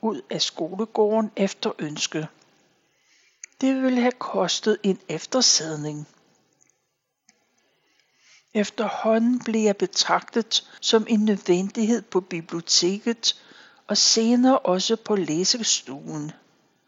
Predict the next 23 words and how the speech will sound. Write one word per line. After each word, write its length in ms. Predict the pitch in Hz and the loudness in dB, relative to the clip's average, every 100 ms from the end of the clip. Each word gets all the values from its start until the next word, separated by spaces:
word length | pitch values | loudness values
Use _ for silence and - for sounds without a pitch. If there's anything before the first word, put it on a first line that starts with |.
| _ _ _ _ | _ _ _ _
På 80 | - | -18
læsestuen 960 | 139 156 160 214 208 - 202 202 214 202 | -6 -4 0 0 -2 -2 0 2 0 -2
var 120 | 156 | -6
de 240 | 156 - 233 - | -6 -8 -8 -2
bøger 400 | 180 180 185 208 - - | 0 2 0 -2 -4 -2
op 260 | 226 - | -2 -2
til 220 | - 190 - _ | -2 0 -2 _
tyve 420 | - 220 214 190 | -8 -4 0 0
tredive 640 | - - 185 196 220 202 202 | -2 -4 0 2 2 2 -2
ad 140 | 156 151 | -2 -6
gangen, 520 | - 165 175 208 220 233 _ - _ | -6 -4 -2 -2 -2 -4 _ -20 _
som 300 | - - 226 | -6 -2 0
læreren 520 | 220 202 214 226 233 254 | 2 4 6 4 4 0
i 80 | 208 | 2
sin 240 | - 196 - | 2 0 -6
undervisningstime 1400 | 170 220 214 226 - 233 220 - - 226 220 226 233 - - _ | -2 -2 0 -2 -2 0 -2 -2 -2 0 2 2 2 -2 -14 _
kunne 320 | - 240 220 202 | -2 -2 0 -2
låne 400 | 185 196 202 220 | 0 2 2 -2
til 300 | - - 226 | -2 -2 0
sin 200 | 233 214 | 0 -2
klasse. 640 | - 175 160 147 - 160 - _ _ _ _ _ _ _ _ _ _ - _ | -4 -6 -4 -2 -2 -4 -10 _ _ _ _ _ _ _ _ _ _ -20 _
Disse 300 | 254 247 269 | 0 2 0
bøger 500 | - 196 190 208 220 | -2 0 2 2 2